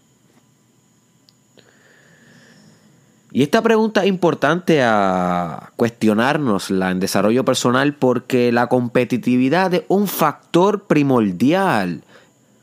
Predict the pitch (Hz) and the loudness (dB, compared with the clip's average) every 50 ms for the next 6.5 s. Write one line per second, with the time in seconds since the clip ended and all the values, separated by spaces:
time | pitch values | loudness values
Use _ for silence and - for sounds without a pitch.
0 | _ _ _ - 123 120 123 120 113 120 117 - - 107 104 135 170 202 208 202 | _ _ _ -4 -2 0 0 0 0 0 0 -2 -2 -2 0 0 2 2 0 0
1 | - - 120 107 - - - 95 85 78 - 143 160 196 202 185 135 - - - | 0 -2 -2 -2 -4 -4 -6 -6 -4 -4 -4 -2 -2 0 0 -2 -4 -6 -8 -14
2 | - - - - - - - - - - 151 147 147 135 - 156 147 135 123 - | -20 -20 -20 -20 -20 -20 -18 -10 -4 0 0 0 0 0 0 0 0 0 0 -2
3 | - 135 127 120 - 180 208 208 208 196 - - - 123 110 110 107 104 101 101 | 0 0 0 2 2 2 2 2 0 -2 -2 -2 -2 0 0 0 0 0 -2 -4
4 | 95 95 - - - _ - - - - - - - - - - - - - _ | -6 -8 -14 -20 -20 _ -20 -20 -20 -20 -20 -20 -20 -20 -20 -20 -20 -20 -20 _
5 | _ _ - - - _ - - _ _ _ _ _ - 107 104 113 127 139 147 | _ _ -20 -20 -20 _ -20 -20 _ _ _ _ _ -6 -2 0 2 2 4 4
6 | 160 160 156 143 120 107 101 98 90 | 2 2 2 2 0 0 -2 -4 -6